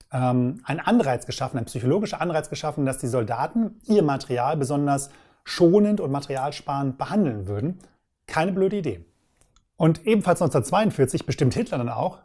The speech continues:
dass die anderen Modelle leichter P K W auszulaufen haben. Sollte nur noch Volkswagen Typ zweiundachtzig, also der Kübelwagen, gebaut und genutzt werden. Eine radikale Typenvereinfachung, die, ähm, bei anderen Dingen so oft nicht gelingt und natürlich ein Triumph für Porsche.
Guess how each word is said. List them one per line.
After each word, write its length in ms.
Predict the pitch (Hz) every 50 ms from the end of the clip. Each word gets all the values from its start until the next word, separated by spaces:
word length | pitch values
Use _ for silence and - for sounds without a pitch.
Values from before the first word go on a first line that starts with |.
| _ _ -
dass 180 | 147 123 -
die 120 | - 220 -
anderen 380 | - 208 233 226 208 185 180
Modelle 320 | 165 165 151 165 160 160 156
leichter 460 | 143 135 139 151 165 - - 165 143
P 140 | - 160 143
K 160 | - 139 123
W 160 | 160 - - -
auszulaufen 580 | - 151 135 - - 120 110 101 - 117 95 87
haben. 240 | 95 92 87 - _ _ - -
Sollte 260 | - 127 120 104 123
nur 240 | 127 135 156 196 220
noch 200 | 220 214 202 208
Volkswagen 760 | - - - 175 175 180 - - 165 156 147 143 147 139 -
Typ 220 | - 190 160 -
zweiundachtzig, 680 | - - 120 117 135 143 151 - - 226 214 214 - _ -
also 260 | 117 110 98 95 98 - _ _ -
der 80 | 156 -
Kübelwagen, 500 | - 208 202 202 190 185 175 185 185 - - - - - - - _ -
gebaut 400 | 135 107 139 143 160 170 165 165
und 80 | 135
genutzt 340 | 147 139 117 - - - -
werden. 320 | 107 98 92 92 90 82 _ - -
Eine 200 | 127 117 113 104
radikale 540 | 113 131 170 196 208 - - 170 160 147 143
Typenvereinfachung, 960 | - - 196 196 208 - - 190 175 180 185 - 196 - 208 233 247 247 - _ _ _ _ _ _ _ _ _ - 151
die, 260 | 143 143 143 156 -
ähm, 480 | 160 135 127 127 123 117 117 110 - - _
bei 80 | 135 127
anderen 260 | 135 151 160 160 147
Dingen 180 | 147 151 139
so 200 | 120 123 170 -
oft 160 | 160 165 - 196
nicht 160 | 196 - -
gelingt 320 | 147 120 139 185 185 -
und 100 | 175 160
natürlich 460 | 175 175 131 160 170 175 170 - -
ein 140 | 156 160 151
Triumph 340 | - - 143 135 123 120 -
für 100 | - 127
Porsche. 340 | - - 143 120 - -